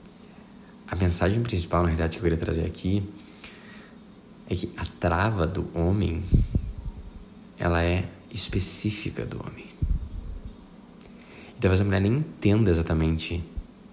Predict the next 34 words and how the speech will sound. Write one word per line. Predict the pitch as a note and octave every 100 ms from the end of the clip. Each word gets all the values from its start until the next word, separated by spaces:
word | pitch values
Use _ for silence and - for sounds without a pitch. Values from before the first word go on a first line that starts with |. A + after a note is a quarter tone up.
| - - - - - - - - -
qual | E2+ E2+
é |
essa | E2 E2+
trava | - E2 E2 F2+
e |
o |
que | F2 G2+
fazer | G#2+ F#2+ F#2+
pra | E2
superar | D#2+ - - -
ela. | - - - - - - - - - - - - - -
Por | G2
mais | F2 G#2 -
que | B2 G#2+ - - - - - - - -
vão | F#2 G2
existir | G2 F#2 F2 - F#2 F2 E2 F2 - -
obstáculos | F2 F#2+ - F#2 G#2 G#2 F2+
diferentes | F2+ F2 E2+ F#2 F#2
de |
acordo | E2 F2 F2
com | - E2
quão | F#2 F2+ F2
longe | F2 G#2 F#2 F2
tu | -
tá | - E2+
nessa | F2+ F2+ E2
jornada | D#2+ D#2 F2 E2
de | D#2+
integração | E2 E2 E2 - - F#2 G#2+ G2 - -
e | F2
de | E2+
amadurecimento | D#2+ D#2 D#2+ D#2+ E2+ E2+
do | D#2+
masculino, | E2 - E2 F2 G#2 F2+